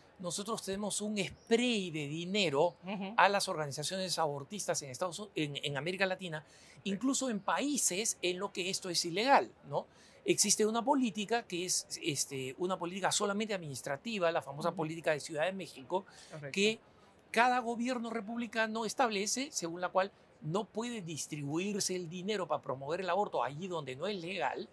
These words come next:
Speaker 2: Correcto.
Speaker 1: y que cada gobierno demócrata elimina y nuevamente abre el, el, eh,
Speaker 2: La
Speaker 1: el
Speaker 2: llavecita.
Speaker 1: flujo,
Speaker 2: Sí.
Speaker 1: digamos, la llave, para que,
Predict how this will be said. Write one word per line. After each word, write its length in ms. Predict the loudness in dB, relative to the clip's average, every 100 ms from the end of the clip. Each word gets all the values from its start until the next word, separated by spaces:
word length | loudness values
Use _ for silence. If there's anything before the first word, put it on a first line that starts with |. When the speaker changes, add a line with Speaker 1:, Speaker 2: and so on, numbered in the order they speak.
| -16
Speaker 2:
Correcto. 320 | -14 -14 -14 -20 -10 -4
Speaker 1:
y 100 | 0
que 160 | 2
cada 240 | 4 4 4
gobierno 460 | 2 -2 -2 -2
demócrata 640 | -2 -2 -2 -2 2 2 0 -10 -8
elimina 800 | -4 -2 0 0 0 0 2 2 -2 -20 -20 -8
y 320 | -4 -4 -4 -10 -14 -8 -2
nuevamente 800 | 0 0 -2 -4 -6 -4 -2 4
abre 500 | 8 8 8 8 6
el, 400 | 2 0 0 -6 -8
el, 560 | -6 -4 -4 -6 -6 -6
eh, 380 | -6 -4 -6 -6
Speaker 2:
La 80 | -4
Speaker 1:
el 60 | -2
Speaker 2:
llavecita. 300 | -2 2 6
Speaker 1:
flujo, 480 | 6 4 2 2 0
Speaker 2:
Sí. 60 |
Speaker 1:
digamos, 300 | -2 -2 -2
la 140 | 0 0
llave, 420 | 6 6 6 -4 -8 -20 -20 2
para 240 | 4 4
que, 280 | 2 -2 -2